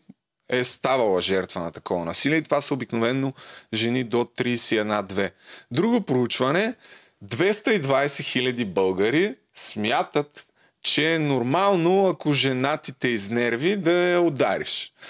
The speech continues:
Деветстотин, над деветстотин хиляди българи смятат, че ако има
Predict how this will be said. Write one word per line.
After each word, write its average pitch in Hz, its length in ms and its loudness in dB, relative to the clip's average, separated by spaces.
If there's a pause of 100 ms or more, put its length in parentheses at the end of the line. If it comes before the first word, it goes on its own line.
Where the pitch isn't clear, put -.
(1000)
Деветстотин, 180 1300 0
над 160 260 -2
деветстотин 156 680 0
хиляди 127 380 -2
българи 120 460 2
смятат, 139 640 -2
че - 180 0
ако 123 240 -4
има 147 440 2